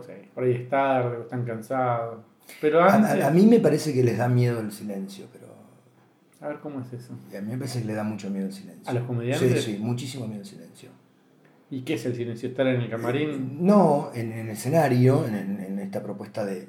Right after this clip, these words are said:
Speaker 2: charlar un rato después del
Speaker 1: Ah,
Speaker 2: show.
Speaker 1: entiendo.
Speaker 2: Tener la,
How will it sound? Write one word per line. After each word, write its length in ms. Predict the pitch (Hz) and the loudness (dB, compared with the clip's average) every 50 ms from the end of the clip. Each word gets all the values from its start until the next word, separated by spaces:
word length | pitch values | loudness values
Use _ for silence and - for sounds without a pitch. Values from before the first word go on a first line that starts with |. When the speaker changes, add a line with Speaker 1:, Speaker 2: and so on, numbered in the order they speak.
| - - | -16 -12
Speaker 2:
charlar 300 | - 107 101 113 120 120 | -10 -8 -6 -6 -4 -4
un 100 | 120 117 | -4 -2
rato 340 | 123 139 135 123 - 113 101 | 0 0 0 0 -2 -6 -6
después 300 | 95 95 - 110 - 131 | -8 -8 -8 -6 -4 -2
del 100 | 131 135 | 0 2
Speaker 1:
Ah, 140 | 151 165 180 | 2 4 8
Speaker 2:
show. 440 | 180 - - 131 131 139 147 139 131 | 10 10 12 12 10 10 8 6 2
Speaker 1:
entiendo. 420 | 127 127 143 139 131 127 120 117 - - - - _ _ _ - | 0 -2 0 0 0 0 0 -2 -6 -10 -18 -20 _ _ _ -8
Speaker 2:
Tener 260 | 104 98 107 120 117 | -4 -2 0 0 2
la, 160 | 131 127 117 | 4 2 2